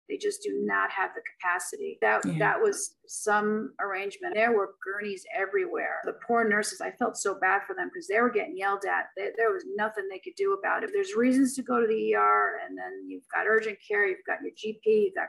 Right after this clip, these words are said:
Speaker 1: clinics. Now you have Walgreens and C V S's that are becoming clinics. Use 'em.
Speaker 2: Great point. That goes back to the learning. Learn what's available to you and when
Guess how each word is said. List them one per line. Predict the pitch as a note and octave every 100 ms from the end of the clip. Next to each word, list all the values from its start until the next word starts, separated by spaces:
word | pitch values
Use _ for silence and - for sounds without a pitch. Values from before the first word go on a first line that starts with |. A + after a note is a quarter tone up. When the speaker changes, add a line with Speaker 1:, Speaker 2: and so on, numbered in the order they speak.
| -
Speaker 1:
clinics. | A#3 A3 G#3+ - -
Now | G3 G3+ A3 A3+
you | A3
have | G#3 G#3 G#3 G#3
Walgreens | G#3 A3+ A3+ A3+ G#3+
and | G3+ -
C | A3+ G#3
V | A3
S's | A3+ A#3+ G#3+ G3
that | F#3+
are | F#3+
becoming | F#3 - F#3+ F3+ F2+
clinics. | - D#4+ - - -
Use | G#3 A#3 A3+
'em. | E3+ F3 -
Speaker 2:
Great | F3 F3 F3+
point. | - G3 G3 F#3+ - - - - - - -
That | E3+ E3+
goes | E3+ E3+
back | E3+ E3 E3
to | F#3
the | E3+
learning. | E3 E3 G3+ G3 E3+ -
Learn | F3 E3+ F3+ F3+
what's | F3 F3
available | E3 E3 F#3+ G#3+ F3 E3
to | -
you | E3+ E3 E3
and | D#3+ D#3+ D3
when | F3 G3+ G3 D3 C#3